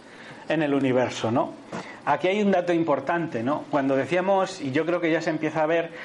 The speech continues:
que la luz es demasiado lenta, eh,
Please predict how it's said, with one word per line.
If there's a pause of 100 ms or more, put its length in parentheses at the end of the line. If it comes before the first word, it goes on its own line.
(160)
que
la
luz
es
demasiado
lenta, (520)
eh,